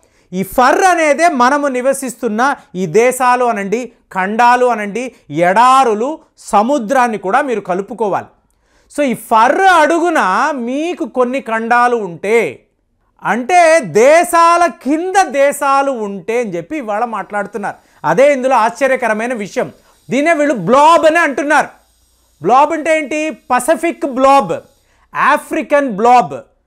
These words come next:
పసిఫిక్ బ్లాబ్ అన్నారు అనుకోండి, దగ్గర దగ్గర ఒక ఏడు వందల, ఎనిమిది వందల కిలోమీటర్లు సముద్రానికి అడుగున కొన్ని ఖండాలు ఉంటే, ఈ ఖండాలు విస్తరించి ఉంటే,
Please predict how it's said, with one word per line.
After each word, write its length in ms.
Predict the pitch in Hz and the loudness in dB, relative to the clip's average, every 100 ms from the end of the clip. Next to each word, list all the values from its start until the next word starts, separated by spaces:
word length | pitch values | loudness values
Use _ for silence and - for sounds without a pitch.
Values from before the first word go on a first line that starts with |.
| _ _ _ | _ _ _
పసిఫిక్ 520 | 220 233 349 349 359 302 | -2 0 0 0 -6 -4
బ్లాబ్ 340 | 269 277 294 | 0 0 0
అన్నారు 320 | 277 294 330 | -2 -2 0
అనుకోండి, 520 | 302 269 285 247 220 | 0 0 -2 -2 -4
దగ్గర 340 | 262 233 214 233 | -4 -4 -2 -2
దగ్గర 220 | 247 339 | -2 -2
ఒక 100 | 269 | -2
ఏడు 480 | 240 214 269 311 320 | -2 2 4 4 2
వందల, 420 | 294 277 269 269 | -4 -4 -2 -2
ఎనిమిది 600 | 269 226 240 277 285 277 | -2 -2 -4 -6 -8 -8
వందల 360 | 240 214 208 196 | -8 -8 -6 -8
కిలోమీటర్లు 1080 | 196 185 277 277 233 180 147 123 147 262 311 _ _ | -6 -4 -2 -4 -8 -10 -12 -14 -14 -14 -16 _ _
సముద్రానికి 920 | - 220 277 339 262 349 339 349 294 | -2 0 0 -2 0 2 2 0 -2
అడుగున 800 | 220 196 320 349 311 190 175 277 - _ - | 0 2 2 0 -2 -2 -4 -6 -10 _ 0
కొన్ని 360 | 247 269 302 | 0 2 -4
ఖండాలు 640 | - 240 240 247 269 269 269 | -6 -4 -4 0 2 4 2
ఉంటే, 640 | 240 202 170 226 202 127 _ - | -2 -6 -4 -2 -4 -8 _ -10
ఈ 120 | 214 | -8
ఖండాలు 640 | 247 233 226 269 302 302 294 | -4 0 0 2 2 2 0
విస్తరించి 640 | 233 - 294 285 277 269 | -4 -4 -2 -2 -2 -6
ఉంటే, 600 | 240 208 202 233 170 | -6 -6 0 0 0